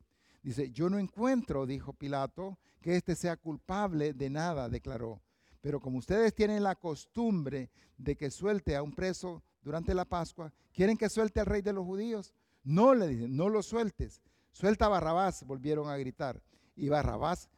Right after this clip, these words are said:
sabemos que era un insurgente, una persona que no andaba en buenos caminos. A pesar de este juicio que es injusto, Pilato concluye, "Yo no encuentro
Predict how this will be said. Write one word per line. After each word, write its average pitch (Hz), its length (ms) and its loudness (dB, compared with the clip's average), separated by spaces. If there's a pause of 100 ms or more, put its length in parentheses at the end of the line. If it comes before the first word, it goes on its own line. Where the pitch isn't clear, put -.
(100)
sabemos 135 480 -6
que 147 100 -6
era 131 140 -2
un 120 280 -4 (180)
insurgente, 185 720 0
una 151 180 -4
persona 139 540 -10 (300)
que 143 120 -2
no 139 140 0
andaba 151 440 8
en 143 100 0
buenos 143 260 -4
caminos. 147 520 -8 (560)
A 123 80 -14
pesar 196 360 4
de 247 100 6
este 196 340 4 (400)
juicio 175 580 -2 (340)
que 165 180 -2
es 185 120 -4
injusto, 190 580 -6 (320)
Pilato 147 400 -2
concluye, 151 640 -4 (360)
"Yo 127 180 -4
no 165 100 -2
encuentro 156 800 -4